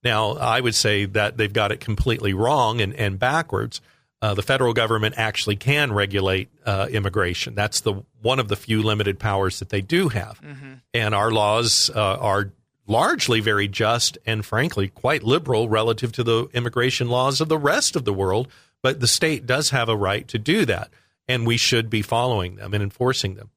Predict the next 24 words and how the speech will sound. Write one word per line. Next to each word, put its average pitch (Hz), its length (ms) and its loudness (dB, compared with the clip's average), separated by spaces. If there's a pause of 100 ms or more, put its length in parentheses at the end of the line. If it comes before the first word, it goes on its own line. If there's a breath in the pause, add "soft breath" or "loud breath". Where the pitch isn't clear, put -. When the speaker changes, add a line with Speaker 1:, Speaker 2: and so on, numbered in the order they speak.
(400)
Speaker 1:
So 165 260 2
it's, 147 380 0
it, 143 240 0 (100)
I 131 100 2
think 180 220 -2
this 156 160 2
is 117 100 2
a 113 60 2
wonderful 131 540 0
moment, 110 480 0
and, 113 220 -2 (140)
and 113 140 -2
a 110 60 2
lot 143 200 2
of 156 60 -6
people 127 200 0
say, 107 160 0
"But 113 180 -4
this 269 160 2
is 359 140 2
gonna 240 200 2
lead 202 320 2
to 170 180 -2
anarchy." 170 640 0